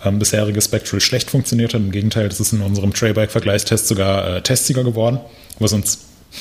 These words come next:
vorher <laughs> ehrlich gesagt ein bisschen überrascht hat, weil es eines der wenigen Räder mit, ähm, six fifty B Laufrädern war. Aber jetzt das, äh, Spectral twenty-nine, da hat sich doch einiges getan, auch wenn's auf den ersten Blick dem Vorgänger recht ähnlich sieht.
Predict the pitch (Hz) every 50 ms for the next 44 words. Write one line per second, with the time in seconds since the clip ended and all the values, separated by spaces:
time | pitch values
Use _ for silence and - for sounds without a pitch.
0 | - - - - - - - 139 98 - 143 - - 143 120 - - 110 104 107
1 | 107 - 113 101 - 107 107 95 95 107 123 - - 110 107 - - 95 95 98
2 | 98 - - - - - - - - - - 110 104 104 - - 98 90 95 98
3 | 101 101 98 98 98 98 104 104 101 98 - - - - - - - - - _
4 | _ - - 120 107 104 95 95 92 - - 117 - - 117 107 - 117 107 104
5 | 123 135 139 127 - - 117 117 - - 113 110 110 110 113 117 - - - -
6 | - - - - - - - - - - - - _ - - 131 113 110 110 113
7 | - - - 117 107 - - - - 110 110 113 - - - 123 - - 139 120
8 | - - 120 113 - 113 110 110 120 139 131 113 107 - - - 131 131 90 80
9 | - - - - - - - 131 135 143 139 139 135 - - 107 - 113 120 123
10 | 113 92 110 107 104 - 117 - - 104 95 101 104 - - 110 95 107 104 -
11 | - 95 98 98 - - - - 101 104 107 107 104 98 95 95 90 95 92 -
12 | - - 107 117 135 131 110 - - - - 101 120 123 -